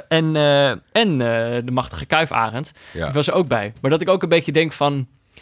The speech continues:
Speaker 1: Die speelt dan een half jaar bij Liverpool. Je bent acht. Weet je, die, die jongen heeft ook niet, eh, bedoel,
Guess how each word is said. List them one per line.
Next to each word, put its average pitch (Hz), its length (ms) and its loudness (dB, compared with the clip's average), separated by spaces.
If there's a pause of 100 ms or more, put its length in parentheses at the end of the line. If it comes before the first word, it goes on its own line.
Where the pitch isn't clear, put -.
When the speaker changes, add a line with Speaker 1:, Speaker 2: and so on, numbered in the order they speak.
(140)
Speaker 1:
Die 131 100 -6
speelt 165 240 2
dan 151 120 2
een 131 60 4
half 131 320 2
jaar 139 160 2
bij 123 120 2
Liverpool. 156 580 -4 (500)
Je 120 120 -12
bent 139 260 0
acht. - 460 0 (680)
Weet - 140 -20
je, - 80 -10
die, 127 260 -4
die 131 140 -2
jongen 135 320 2
heeft 123 200 2
ook 135 100 -2
niet, 139 280 0
eh, 117 280 6 (520)
bedoel, 127 440 -2